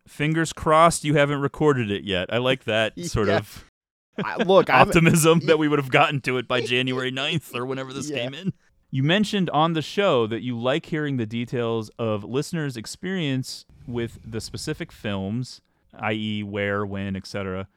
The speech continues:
Speaker 1: For To Live and Die, I saw its initial release sometime in November nineteen eighty-five at a drab strip mall-looking multiplex theater called The Plaza.
Speaker 2: That's amazing.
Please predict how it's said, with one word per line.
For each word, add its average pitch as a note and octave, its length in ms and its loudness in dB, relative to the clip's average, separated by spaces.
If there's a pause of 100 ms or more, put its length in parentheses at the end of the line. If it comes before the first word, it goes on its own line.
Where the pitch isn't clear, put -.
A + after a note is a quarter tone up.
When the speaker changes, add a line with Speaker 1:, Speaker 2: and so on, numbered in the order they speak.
(200)
Speaker 1:
For C3 160 -8
To C3 120 -8
Live C#3 200 -4
and D#3 100 -4
Die, A#2 380 0
I - 40 0
saw A#2+ 260 -4
its A2+ 120 -6
initial B2+ 380 -4
release A#2+ 400 -4
sometime A2+ 480 -6
in G#2 140 -6
November A2 420 -6
nineteen G#2+ 340 -6
eighty-five A#2 560 -4
at A2 80 -6
a G2 80 -6
drab G2+ 500 -6
strip - 360 -10
mall-looking A2 560 -8
multiplex G#2 880 -10
theater C3+ 360 -8
called G2+ 280 -10
The F#2 80 -10
Plaza. G2 800 -8
Speaker 2:
That's G2+ 180 -10
amazing. F#2+ 600 -6